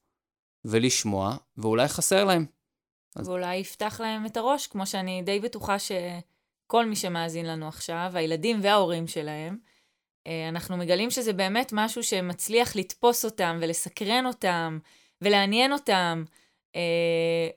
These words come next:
Speaker 2: וגם מבוגרים אומרים לנו שהם לומדים מזה, שזה בכלל מדהים.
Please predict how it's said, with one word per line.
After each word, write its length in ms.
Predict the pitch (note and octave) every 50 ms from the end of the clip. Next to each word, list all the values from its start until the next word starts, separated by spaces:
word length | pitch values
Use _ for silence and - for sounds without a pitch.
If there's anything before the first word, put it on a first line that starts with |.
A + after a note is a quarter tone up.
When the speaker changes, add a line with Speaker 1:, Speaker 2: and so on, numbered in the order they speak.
| _ _ _ _ _
Speaker 2:
וגם 300 | E3+ - F#3 E3+ G3+ G#3+
מבוגרים 460 | A#3+ A#3 A3 A3+ G#3 A3 G#3+ B3 C4+ D4+
אומרים 280 | C#4+ C4+ A#3+ A3+ G#3
לנו 200 | G#3 G3 F#3+ G3
שהם 240 | F#3+ - G3 F#3 F#3
לומדים 320 | F#3 F#3 F#3 F3 F#3+ F#3 F3+
מזה, 320 | F3+ E3+ D#3 E3+ E3 D#3+ E3
שזה 260 | - F3+ D3+ F#3+ G3+
בכלל 340 | E3+ D#3+ - G3+ F#3+ G3+ G#3+
מדהים. 460 | G#3+ G#3 E3+ F3+ E3+ E3 D#3+ D#3